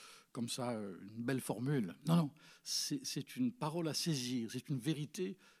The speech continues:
qui nous est adressée et que nous pouvons embrasser, qui peut devenir notre expérience. « Que le Dieu de l'espérance vous comble de toute joie et de sa paix par votre confiance en lui.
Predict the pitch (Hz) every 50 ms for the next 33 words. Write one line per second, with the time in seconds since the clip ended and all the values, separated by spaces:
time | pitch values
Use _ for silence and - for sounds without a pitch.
0 | _ _ - - - 156 131 139 147 147 131 175 165 156 147 127 139 131 - -
1 | 170 160 151 127 - 160 170 185 196 156 175 147 135 147 170 175 170 156 - -
2 | _ _ - 147 160 160 151 139 143 135 - - - 131 117 - _ _ _ _
3 | _ _ _ - - - - - 160 127 143 127 139 135 139 147 143 123 - -
4 | - - - - 135 - - 147 - - - - - 139 123 131 135 120 120 117
5 | - - - - - _ _ _ _ _ - - - - - - _ - - 190
6 | 165 175 170 - - 123 135 175 226 247 277 302 311 - - 131 123 139 131 165
7 | 196 - - - - 190 175 160 160 160 156 143 - - - - 117 131 143 -
8 | - - 202 220 214 185 143 120 120 113 123 131 - - - 294 262 - 202 151
9 | 135 135 131 143 139 147 143 - _ _ - - - - - - - _ _ -
10 | 156 160 143 180 170 - - 180 156 - - 190 185 202 220 190 - _ _ _
11 | _ _ _ _ _ _ _ _ _ _ _ _ _ _ _ _ _ _ _ _
12 | _ - 170 147 143 165 190 180 - 165 - - - 196 233 - - - 190 196
13 | 175 170 - - 156 151 135 107 101 - -